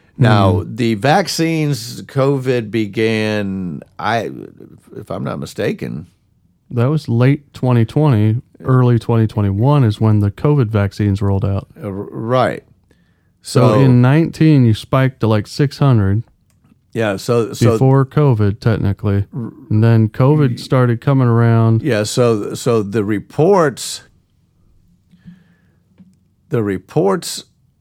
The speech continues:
Speaker 1: of covid
Speaker 2: Mm-hmm.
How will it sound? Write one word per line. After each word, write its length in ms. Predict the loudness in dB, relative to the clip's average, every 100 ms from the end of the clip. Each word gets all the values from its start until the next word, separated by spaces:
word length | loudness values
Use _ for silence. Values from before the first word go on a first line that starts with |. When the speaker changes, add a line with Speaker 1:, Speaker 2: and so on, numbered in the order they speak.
| _ _ -4
Speaker 1:
of 720 | -2 0 0 -2 -4 -10 -18 _ _ _ _ _ _ _ _ _ _ _ _
covid 840 | -2 2 2 0 -6 -6 -10 -16 _ _ _ -4
Speaker 2:
Mm-hmm. 440 | 0 2 2 2